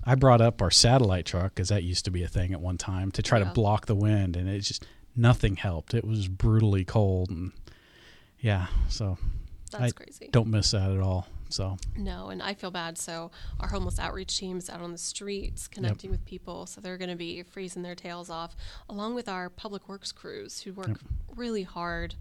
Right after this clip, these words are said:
Speaker 2: you know, long shifts, trying to make sure that our roads are as clear as possible.
Speaker 1: You know, pre-treat when the situation's right, when it's not
Speaker 2: Yeah.
Speaker 1: gonna rain in advance, or then they're out clearing the roads, uh, making sure they're drivable and doing the best they can.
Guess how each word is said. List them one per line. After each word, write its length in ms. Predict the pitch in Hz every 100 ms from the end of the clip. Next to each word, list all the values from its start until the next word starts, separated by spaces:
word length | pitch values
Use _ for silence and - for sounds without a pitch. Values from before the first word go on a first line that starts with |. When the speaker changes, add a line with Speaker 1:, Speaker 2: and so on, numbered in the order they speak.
| - - - _
Speaker 2:
you 100 | 185
know, 80 | 175
long 300 | 170 202 202
shifts, 460 | - 196 190 - -
trying 180 | 185
to 60 | 185
make 160 | 180 -
sure 240 | 180 170
that 180 | 175 - - - -
our 120 | - 185
roads 320 | 185 180 196
are 60 |
as 100 | -
clear 220 | - 185 170
as 80 |
possible. 600 | - 175 175 180 175 180 - _ -
Speaker 1:
You 80 | 90
know, 80 | 87
pre-treat 580 | - 117 104 - 110 107
when 180 | 110 104
the 140 | 101 95
situation's 600 | 120 - 107 101 113 110
right, 280 | 107 104 104
when 120 | 107
it's 140 | 95
not 160 | 113 101
Speaker 2:
Yeah. 20 |
Speaker 1:
gonna 140 | 110 101
rain 300 | 101 104 101
in 100 | 101
advance, 580 | 98 98 98 104 - 95
or 240 | 101 104
then 180 | 98 101
they're 140 | 98
out 160 | 101 98
clearing 380 | - 120 110 98
the 80 |
roads, 440 | 92 90 95 98 101
uh, 280 | 98 92 92 - - - -
making 160 | 110 104
sure 140 | 110
they're 160 | 104 104
drivable 580 | 101 113 104 113 95 98
and 80 | 98
doing 140 | 101
the 60 | 101
best 200 | 104 -
they 100 | 104
can. 300 | 113 120